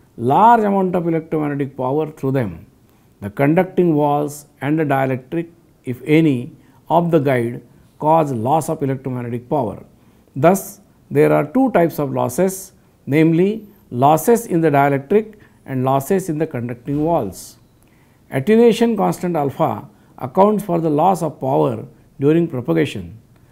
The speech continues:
When a plane wave is propagating in a bounded low loss dielectric in the rectangular waveguide, it can be shown that the attenuation constant alpha g in the guide depends upon the frequency of the wave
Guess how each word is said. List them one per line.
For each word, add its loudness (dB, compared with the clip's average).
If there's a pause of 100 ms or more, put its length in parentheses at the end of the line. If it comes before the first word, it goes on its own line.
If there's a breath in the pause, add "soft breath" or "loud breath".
(340 soft breath)
When 4
a 2
plane 4
wave 6
is 0
propagating -4 (260 soft breath)
in -2
a -8 (300)
bounded 2
low 6
loss 2
dielectric -4 (340 soft breath)
in -2
the 0
rectangular -2
waveguide, -2 (340)
it -10
can 0
be -2
shown 0 (260 loud breath)
that -4
the 4
attenuation 0
constant -6
alpha -8
g -2 (320 soft breath)
in 2
the 4
guide -2 (300 soft breath)
depends 2
upon -6
the -6
frequency -2
of 0
the -2
wave -6